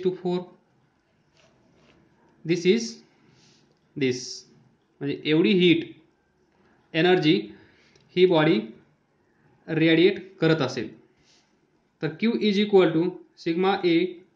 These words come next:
T T raise to four. आपल्याला फाइंड करायचं आहे temperature of this,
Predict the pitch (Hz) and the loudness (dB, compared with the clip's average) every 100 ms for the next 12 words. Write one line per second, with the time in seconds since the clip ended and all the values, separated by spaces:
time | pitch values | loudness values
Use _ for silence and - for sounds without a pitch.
0 | _ 190 202 214 - _ _ _ _ _ | _ -6 -6 -8 -18 _ _ _ _ _
1 | _ 196 196 185 185 170 214 185 170 - | _ 2 4 4 2 0 4 6 4 -2
2 | - _ _ _ _ _ _ _ 147 180 | -12 _ _ _ _ _ _ _ -4 0
3 | 196 196 180 196 208 202 196 185 160 185 | 0 -2 0 0 2 0 0 0 0 -2
4 | - _ _ _ 175 175 190 190 208 196 | -6 _ _ _ -4 -2 0 0 0 -2
5 | 185 185 233 | -2 -4 -6